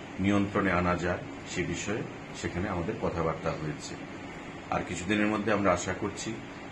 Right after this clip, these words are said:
এই যে আমাদের যে পেট্রোল এবং ডিজেলের যে, আহ, supply, তাতে যে ব্যাঘাত ঘটেছে,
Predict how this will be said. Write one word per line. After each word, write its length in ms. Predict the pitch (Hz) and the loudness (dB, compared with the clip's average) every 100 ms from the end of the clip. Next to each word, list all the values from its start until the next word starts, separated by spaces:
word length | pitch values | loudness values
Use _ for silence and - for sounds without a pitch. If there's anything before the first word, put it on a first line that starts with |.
| - | -6
এই 120 | 101 98 | 0 2
যে 360 | 90 95 95 - - - - | 2 0 0 -2 -10 -12 -4
আমাদের 440 | 85 90 87 92 90 - - - - | 0 2 4 2 2 -4 -10 -12 -6
যে 80 | 90 - 80 - - - | -4 -4 -6 -8 -10 4
পেট্রোল 360 | 98 - 117 104 | 4 6 4 4
এবং 300 | 92 90 87 | 2 0 0
ডিজেলের 400 | 85 95 95 92 - | 0 0 0 0 0
যে, 220 | 92 87 | 0 0
আহ, 640 | 87 - - - - - | -2 -10 -12 -12 -8 -4
supply, 560 | 82 - 95 110 98 76 69 - - | -2 2 4 6 4 4 -2 -10 0
তাতে 220 | 87 95 | 0 2
যে 100 | 90 | 0
ব্যাঘাত 340 | 85 87 95 104 - | 4 4 4 0 -2
ঘটেছে, 340 | 87 80 - | -6 -6 -6